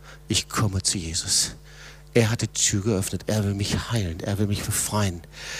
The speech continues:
Weißt du, der Aussätzige war kühn, als er zu Jesus kam. Es war ein Beispiel von Kühnheit.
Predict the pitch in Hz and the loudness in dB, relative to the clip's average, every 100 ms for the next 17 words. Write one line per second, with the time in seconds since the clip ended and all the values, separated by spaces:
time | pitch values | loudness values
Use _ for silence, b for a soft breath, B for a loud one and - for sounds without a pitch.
0 | B B 139 156 151 143 - 160 185 - | B B 8 8 8 6 6 4 6 4
1 | 113 98 - 98 113 117 b b - 95 | 4 4 4 4 2 0 b b -12 2
2 | 107 117 120 117 - - - - - - | 6 6 4 0 -12 -20 -20 -16 -4 0
3 | - 196 190 175 180 175 - b b b | 2 2 2 4 2 2 -4 b b b
4 | b - 120 117 113 - 104 98 92 - | b -4 0 2 2 2 2 2 2 0
5 | 87 92 107 104 95 113 123 - 117 - | -2 2 2 2 2 2 2 0 0 0
6 | 98 - - 123 98 - - | -4 -4 -2 -2 -2 -6 -10